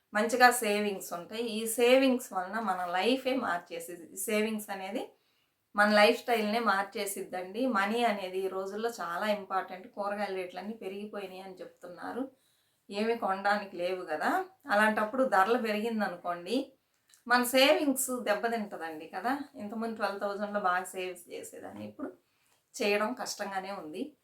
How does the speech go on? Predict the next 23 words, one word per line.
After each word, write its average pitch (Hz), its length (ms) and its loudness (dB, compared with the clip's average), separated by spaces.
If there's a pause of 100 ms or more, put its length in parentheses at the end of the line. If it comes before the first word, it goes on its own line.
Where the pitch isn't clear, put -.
(140)
ఉన్నా 208 280 -4
కూడా 208 220 -2
ఎలాగోలా 190 460 -2
సేవింగ్స్ 202 540 -6
చేయాలని 180 560 -10
చేస్తున్నాము. - 680 -12 (580)
మనం 226 200 4
మంచిగా 220 400 6
తినాలి, 233 380 2
అదే 214 260 -2
టైం 214 300 -6
కొంత 196 260 -4
సేవింగ్స్ 180 560 -8
కూడా 190 260 -4
మనకు 208 340 0
ఉండాలి. 175 300 -8
ప్రతి 214 340 -8
మనిషికి 220 440 0
సేవింగ్స్ 180 560 -8
ఉండాలి. 175 320 -16
ఎవరి 190 240 -6
దగ్గరికి 190 380 -6
వెళ్ళి 185 200 -6